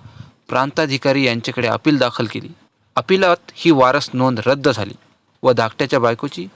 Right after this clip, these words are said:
व मुलीच्या नावाची सुद्धा वारस म्हणून नोंद झाली. तात्पर्य एवढंच मित्रांनो, सामाजिक कारणामुळे व लोभामुळे कायदेशीर वारसांना डावलण्याची प्रवृत्ती वाढत आहे. स्वतःच्या हक्काप्रती प्रत्येकाने जागरूक राहिले पाहिजे.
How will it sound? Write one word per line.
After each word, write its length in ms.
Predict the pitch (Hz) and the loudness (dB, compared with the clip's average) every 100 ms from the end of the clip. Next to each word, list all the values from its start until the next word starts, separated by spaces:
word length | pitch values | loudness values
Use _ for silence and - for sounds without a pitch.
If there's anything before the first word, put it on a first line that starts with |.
| _ | _
व 60 | 131 | -4
मुलीच्या 380 | 131 156 180 147 | -2 -2 -2 0
नावाची 380 | 131 135 143 | 2 0 -4
सुद्धा 500 | 123 - 147 139 113 98 - | -10 -8 -8 -2 -2 -4 -4
वारस 360 | 113 120 143 - | 0 2 0 -4
म्हणून 320 | 117 113 104 | -2 -2 -2
नोंद 220 | 110 135 | 0 0
झाली. 220 | 110 101 - - - - | 0 -6 -10 -20 -6 -2
तात्पर्य 440 | 131 - 160 143 | -2 0 2 4
एवढंच 320 | 135 151 - | 4 4 2
मित्रांनो, 400 | 143 143 135 151 185 - _ _ - _ - | -2 -2 -2 -4 -10 -18 _ _ -20 _ -12
सामाजिक 480 | - 123 156 180 190 - | 0 2 2 2 0 0
कारणामुळे 540 | - 143 151 151 151 127 | 0 2 0 0 0 0
व 80 | 127 | 2
लोभामुळे 560 | 120 117 143 143 135 131 - | 2 4 4 2 0 -4 -4
कायदेशीर 480 | 123 127 156 - 156 | -2 0 0 0 0
वारसांना 720 | 127 113 123 120 147 147 131 113 _ _ _ | 2 2 2 0 -2 0 0 -2 _ _ _
डावलण्याची 540 | - 123 135 165 156 147 | -2 2 4 4 2 -2
प्रवृत्ती 460 | - 131 147 - | 0 0 0 0
वाढत 380 | 127 110 117 - | 2 2 2 0
आहे. 320 | 113 113 - - _ - - | -6 -8 -16 -20 _ -8 -2
स्वतःच्या 380 | 165 240 240 | 2 2 2
हक्काप्रती 500 | 160 - 208 - - | 0 -2 -4 -4 -6
प्रत्येकाने 600 | 214 160 147 196 196 196 | -4 -4 -2 -2 0 0
जागरूक 520 | 123 123 131 160 175 113 | 2 2 2 0 -2 -2
राहिले 320 | 113 143 143 | 0 0 -2
पाहिजे. 280 | 117 110 | -4 -6